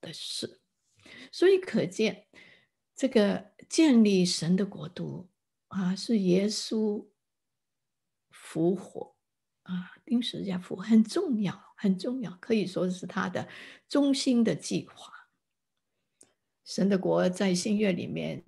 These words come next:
也就等同天国，天国。马太福音常常用天国啊，这个也是神国的意思。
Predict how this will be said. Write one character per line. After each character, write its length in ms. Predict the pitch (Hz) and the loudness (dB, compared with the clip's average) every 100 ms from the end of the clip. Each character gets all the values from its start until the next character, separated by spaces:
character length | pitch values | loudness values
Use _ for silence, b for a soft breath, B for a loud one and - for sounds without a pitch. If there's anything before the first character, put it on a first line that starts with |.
| - | -10
也 360 | 156 151 139 - _ | -8 -8 -10 -12 _
就 160 | - 190 | -4 -4
等 260 | 180 156 | -4 -10
同 360 | 180 190 175 - | -8 -4 -4 -6
天 320 | - - 311 349 | -12 -6 -6 -6
国， 120 | - - _ _ | -12 -20 _ _
天 260 | - 196 190 | -12 -8 -8
国。 280 | 180 - _ | -10 -20 _
马 140 | 175 | -12
太 200 | 175 214 | -8 -8
福 200 | 185 202 | -6 -4
音 180 | 185 185 | -2 -2
常 200 | 180 170 | -2 -4
常 120 | 175 | -2
用 240 | 185 190 180 | 0 0 -2
天 280 | - 262 | -2 -2
国 260 | 269 - _ _ _ | -4 -12 _ _ _
啊， 280 | - 170 - B B B - | -8 -8 -12 B B B -4
这 100 | 202 | -2
个 160 | 170 | 0
也 160 | 165 156 | -2 -4
是 220 | - - | -4 -6
神 320 | 180 165 185 | -6 -2 -2
国 240 | 214 - - | -4 -8 -12
的 80 | - | -12
意 260 | 175 180 | -10 -12
思。 220 | - - | -14 -18